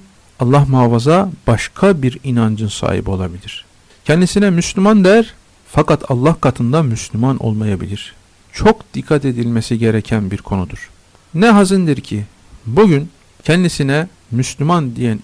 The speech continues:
insanların bu kavramlardan uzak olduğunu söyleyebiliriz. Yani insanlara soralım, akaid nedir, akide nedir? İnsanların birçoğu buna düzgün cevap veremeyeceklerdir. Her şeyi önemseyen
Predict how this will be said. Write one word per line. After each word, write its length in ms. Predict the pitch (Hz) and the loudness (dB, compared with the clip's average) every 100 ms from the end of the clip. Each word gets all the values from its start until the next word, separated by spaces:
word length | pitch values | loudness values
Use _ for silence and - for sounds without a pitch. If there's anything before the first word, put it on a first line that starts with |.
| - | -4
insanların 680 | 143 131 127 117 104 127 156 _ _ _ - | -4 -2 -2 0 0 -2 -6 _ _ _ -2
bu 180 | 170 214 | 0 2
kavramlardan 800 | 175 156 139 127 117 117 120 113 | 4 4 4 2 0 0 -4 -2
uzak 360 | 135 131 175 - | -2 0 0 2
olduğunu 320 | 120 110 120 | 0 2 -2
söyleyebiliriz. 960 | - 120 104 101 92 92 - 101 - - _ _ _ _ _ _ | 0 0 0 0 -2 -8 -10 -12 -16 -20 _ _ _ _ _ _
Yani 220 | - 269 226 | 0 0 2
insanlara 580 | 208 190 190 175 185 | 2 2 0 0 0
soralım, 520 | 185 190 165 120 110 127 _ _ | 0 2 2 2 0 -6 _ _
akaid 500 | 175 165 - 170 202 202 | 0 0 4 4 4 2
nedir, 480 | 160 131 110 - - _ - | -4 -2 -4 -6 -16 _ -4
akide 500 | 156 - 156 147 160 | -4 0 0 2 0
nedir? 460 | 143 120 110 - - _ - - - | 0 -2 -6 -8 -18 _ -20 -12 -4
İnsanların 560 | 180 180 165 160 156 | -2 0 0 0 0
birçoğu 440 | 170 - 139 143 - | -2 0 2 2 0
buna 360 | 135 139 135 113 | -2 0 0 0
düzgün 360 | 123 127 131 117 | -2 -2 -2 0
cevap 360 | 110 123 147 131 | 0 2 0 -2
veremeyeceklerdir. 1200 | 107 110 131 127 107 107 104 - 101 117 147 - _ _ _ | -2 0 2 0 -2 -2 -6 -4 -4 -2 -4 -6 _ _ _
Her 320 | - 196 233 | 0 4 4
şeyi 380 | 175 165 151 127 - _ 151 | 4 2 0 -2 -6 _ 0
önemseyen 720 | 156 165 147 - 160 156 | 2 2 0 -2 0 0